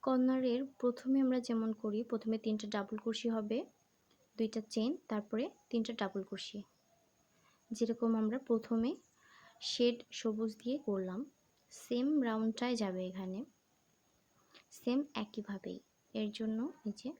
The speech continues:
প্রথমে তিনটা ডাবল কুশি করে নিয়েছি, দুইটা চেন করে নিয়েছি। এবার এখানে তিনটা ডাবল কুশি করব, দুইটা করে নিয়েছি,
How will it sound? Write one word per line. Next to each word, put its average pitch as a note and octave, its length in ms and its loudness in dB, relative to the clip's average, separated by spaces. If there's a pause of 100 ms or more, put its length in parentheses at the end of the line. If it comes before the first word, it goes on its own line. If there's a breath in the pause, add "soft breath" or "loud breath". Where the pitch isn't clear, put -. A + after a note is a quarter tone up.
(300 loud breath)
প্রথমে A3+ 340 0
তিনটা A3 300 -2
ডাবল G#3+ 320 -4
কুশি A3 220 -6
করে G#3+ 220 -2
নিয়েছি, G#3+ 400 0
দুইটা G#3+ 280 -2
চেন G#3 280 -4
করে G#3+ 220 -2
নিয়েছি। G#3 400 -2 (600 loud breath)
এবার G#3 300 -4 (600)
এখানে G#3+ 320 -4 (500)
তিনটা B3 260 -2
ডাবল G3+ 260 -4
কুশি G#3 260 -8
করব, - 260 -6 (800)
দুইটা G#3+ 300 -4
করে G#3+ 260 -4
নিয়েছি, G#3+ 400 -2